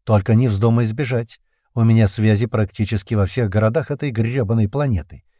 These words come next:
И я тебя найду", — эмоционально высказался Дред. "Не боись, я за свои слова отвечаю, да и сам заинтересован в сотрудничестве.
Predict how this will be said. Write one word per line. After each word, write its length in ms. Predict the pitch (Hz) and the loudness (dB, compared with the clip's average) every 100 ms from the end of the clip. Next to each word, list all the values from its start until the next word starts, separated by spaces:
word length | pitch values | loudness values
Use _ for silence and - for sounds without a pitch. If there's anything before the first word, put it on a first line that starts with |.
| _ - | _ -2
И 80 | |
я 280 | 92 87 87 | 0 2 0
тебя 320 | 87 104 98 | 0 2 4
найду", — 540 | 92 127 135 120 101 - _ - | 4 4 2 0 0 -6 _ -8
эмоционально 640 | 85 82 95 101 147 151 | -6 -4 -4 -4 -4 -6
высказался 580 | 104 - 95 80 78 82 | -8 -6 -6 -8 -8 -12
Дред. 240 | - 76 _ _ _ _ _ _ _ _ | -12 -18 _ _ _ _ _ _ _ _
"Не 100 | 160 | -4
боись, 480 | 160 139 139 - - _ _ | 0 0 0 -4 -10 _ _
я 380 | 104 104 131 107 | 0 2 2 0
за 220 | 101 92 | -2 -2
свои 260 | 95 104 107 | 0 0 0
слова 300 | - 104 101 | 0 0 0
отвечаю, 540 | 92 95 143 131 80 - _ _ _ - | 0 -4 -2 -4 -4 -10 _ _ _ -4
да 120 | 196 | -2
и 100 | 214 | 0
сам 260 | - 208 156 | 0 -2 0
заинтересован 800 | 120 101 117 104 - 185 147 | 2 2 2 0 0 -2 -2
в 60 | 104 | -2
сотрудничестве. 840 | 98 - 98 85 82 95 - 82 | -2 -2 -2 -2 -6 -8 -8 -10